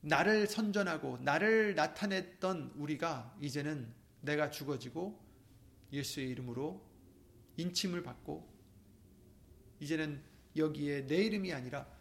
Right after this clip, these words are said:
예수의 이름이 새겨져서 누가 봐도 예수님이 보일 수 있도록, 누가 봐도 예수님이 영광을 얻으실 수 있도록 우리는 말에나 일에나 다 주 예수의 이름으로 해야 된다는 것을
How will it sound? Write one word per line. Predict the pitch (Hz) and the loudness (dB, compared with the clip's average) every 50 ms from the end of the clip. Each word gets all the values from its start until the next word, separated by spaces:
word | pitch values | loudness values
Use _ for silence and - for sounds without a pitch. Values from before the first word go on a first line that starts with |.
| - - - | -20 -14 -6
예수의 | 139 143 160 185 214 240 233 - - 226 202 175 | 2 4 6 6 6 4 2 0 -2 0 0 2
이름이 | 160 151 147 147 143 | 2 0 -2 -2 -4
새겨져서 | - - 160 147 139 113 - 117 - 151 151 143 120 113 - - - - - _ _ _ _ - - - - - - - - - - - - - - - | -6 -6 -6 -6 -6 -6 -6 -8 -8 -6 -8 -8 -8 -12 -16 -20 -20 -20 -20 _ _ _ _ -20 -20 -20 -20 -20 -20 -20 -20 -20 -20 -20 -20 -20 -16 -12
누가 | - 143 143 175 202 214 277 262 262 247 | -10 -6 -4 -2 2 4 6 6 6 6
봐도 | 208 226 214 190 220 220 202 | 6 6 6 6 4 4 6
예수님이 | 160 160 165 175 175 - 180 170 170 170 170 156 | 6 6 6 6 4 2 -2 -2 -2 -2 -4 -2
보일 | - 135 131 131 | -2 0 0 0
수 | 123 - - | -2 -4 -6
있도록, | 127 - - - 117 - - - - - - - - - - - - - - - - - | -6 -6 -8 -12 -12 -14 -14 -18 -20 -20 -20 -20 -20 -20 -20 -20 -20 -20 -20 -20 -18 -12
누가 | - 147 175 202 202 247 247 - | -6 -2 0 4 6 6 6 6
봐도 | 196 190 190 190 202 202 185 147 | 6 6 6 6 6 2 4 4
예수님이 | 143 160 190 214 214 - 220 208 196 196 196 196 196 185 | 4 4 4 4 2 0 0 2 4 4 4 4 4 4
영광을 | 151 143 151 151 156 156 160 156 | 4 2 0 0 -2 -2 -2 -2
얻으실 | 135 127 113 131 127 - - 127 | -4 -4 -6 -8 -8 -10 -10 -12
수 | - - - | -12 -12 -12
있도록 | 123 110 113 - 127 135 143 143 143 - - - | -12 -12 -10 -10 -8 -8 -8 -8 -10 -16 -16 -12
우리는 | 131 120 120 117 120 120 117 120 | -10 -8 -6 -6 -6 -6 -6 -4
말에나 | 123 131 143 156 175 170 175 170 165 | -2 -2 -2 -2 -2 -2 -4 -4 -4
일에나 | 151 151 147 147 143 147 147 | -4 -4 -4 -4 -6 -6 -8
다 | 139 - 131 127 | -8 -10 -12 -12
주 | - - - 131 120 117 | -12 -12 -10 -10 -8 -8
예수의 | 117 127 139 160 160 - - 185 165 151 | -6 -4 -4 -4 -4 -4 -6 -6 -4 -4
이름으로 | 147 143 151 147 131 143 139 | -4 -4 -6 -6 -6 -8 -6
해야 | 147 151 | -6 -6
된다는 | 147 143 135 131 131 123 120 117 | -6 -6 -8 -8 -8 -10 -10 -10
것을 | 117 117 - 143 143 | -10 -12 -12 -12 -14